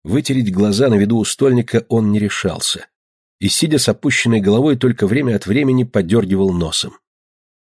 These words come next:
Вдруг до его слуха донеслось такое же подёргивание и со стороны сидевшего напротив стольника. Дзюза почувствовал, что больше не выдерживает. Сжатые кулаки бессильно свалились с его колен.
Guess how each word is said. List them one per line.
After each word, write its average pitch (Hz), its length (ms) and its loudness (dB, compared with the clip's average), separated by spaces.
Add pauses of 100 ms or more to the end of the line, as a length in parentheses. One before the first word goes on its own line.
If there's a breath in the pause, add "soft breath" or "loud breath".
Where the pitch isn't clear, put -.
(320)
Вдруг 131 360 0
до 147 80 2
его 135 180 4
слуха 156 420 0
донеслось 127 520 2
такое 120 360 2
же 90 100 -2
подёргивание 123 800 2 (300)
и 135 100 -2
со 131 140 0
стороны 120 400 2
сидевшего 117 600 0
напротив 104 460 0
стольника. - 580 -4 (720)
Дзюза 135 380 2
почувствовал, 127 640 0
что - 220 -4
больше 101 440 0
не 95 120 2
выдерживает. 82 800 -6 (640)
Сжатые 110 560 2
кулаки 104 400 2
бессильно 127 720 0
свалились 98 540 0
с - 100 -6
его 87 180 -4
колен. 80 440 -8